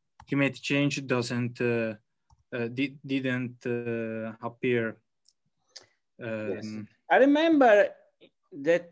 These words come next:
Speaker 2: uh, in the movie, uh, by Al Gore, uh, An Unfortunate Truth or something like this, uh, Truth, he remembered that, uh,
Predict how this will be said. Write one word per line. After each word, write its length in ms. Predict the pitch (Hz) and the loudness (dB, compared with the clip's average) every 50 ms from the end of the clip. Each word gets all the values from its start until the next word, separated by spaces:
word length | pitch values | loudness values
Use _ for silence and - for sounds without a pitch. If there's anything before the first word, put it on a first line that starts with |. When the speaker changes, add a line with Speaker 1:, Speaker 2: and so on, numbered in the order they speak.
| - | -2
Speaker 2:
uh, 40 | 147 | 0
in 480 | 147 139 - - 190 175 180 175 170 160 | 0 0 0 -2 -4 -4 -4 -4 -2 -2
the 120 | 165 165 | 0 0
movie, 800 | 165 175 196 214 214 214 208 185 160 160 156 151 151 147 - - _ _ _ _ _ _ _ _ _ _ _ _ _ _ _ - 131 | 0 0 0 0 0 0 -2 -2 0 2 4 4 4 2 0 -4 _ _ _ _ _ _ _ _ _ _ _ _ _ _ _ -6 -2
uh, 1400 | 127 120 117 113 113 113 113 113 110 110 107 107 104 104 104 101 98 98 98 98 95 95 95 92 92 90 82 58 50 71 76 73 92 104 - _ _ _ _ _ _ _ _ _ _ _ _ _ _ - _ _ _ _ _ _ - - - | 0 0 0 0 0 -2 0 0 0 0 -2 -2 -2 -2 -2 -2 -2 -4 -4 -4 -6 -6 -8 -8 -10 -10 -12 -14 -16 -18 -20 -20 -20 -20 -20 _ _ _ _ _ _ _ _ _ _ _ _ _ _ -20 _ _ _ _ _ _ -20 -20 -10
by 320 | 131 131 135 143 143 143 | -6 -4 -2 0 2 2
Al 380 | 147 147 107 92 156 151 156 156 | 2 0 0 0 0 2 2 2
Gore, 560 | 135 123 131 131 127 120 120 113 110 107 104 - - _ _ _ _ _ _ - | 2 4 6 6 8 6 6 4 2 0 -2 -8 -16 _ _ _ _ _ _ -6
uh, 40 | 113 | -2
An 560 | 113 110 110 110 110 107 104 90 107 120 127 | 0 0 0 0 0 -2 -4 -4 -4 -4 -2
Unfortunate 760 | 131 131 110 - 143 151 143 143 - 131 131 127 113 - - - | -2 -4 -2 0 2 0 0 0 -2 -4 -4 -4 -4 -8 -14 -16
Truth 360 | - - 131 143 143 123 113 | -6 -2 2 2 2 2 2
or 180 | 123 123 113 104 | 0 -2 -2 -4
something 360 | 104 - 117 110 107 113 110 | -4 -4 -4 -4 -4 -6 -6
like 220 | 110 107 107 113 | -6 -6 -6 -8
this, 400 | 117 117 107 98 95 92 - - | -6 -4 -4 -4 -4 -6 -6 -4
uh, 140 | 123 139 165 165 - _ _ _ _ _ _ | -4 -2 -2 -4 -8 _ _ _ _ _ _
Truth, 340 | - 135 131 117 107 - 113 120 143 143 - _ _ _ _ _ _ _ _ _ _ _ _ _ _ _ | -2 0 0 0 0 -2 -2 -2 -2 -2 -6 _ _ _ _ _ _ _ _ _ _ _ _ _ _ _
he 800 | - 156 185 196 190 185 175 165 156 151 147 139 131 127 123 120 117 | 0 2 4 6 6 6 8 8 8 8 8 8 6 6 4 4 4
remembered 560 | 131 143 156 180 185 175 175 165 151 139 123 | 4 4 4 4 4 6 6 6 6 6 4
that, 260 | 123 123 123 123 120 - - - | 4 6 4 4 2 -4 -2 2
uh, 320 | 127 123 120 120 120 - | 4 4 4 4 2 -2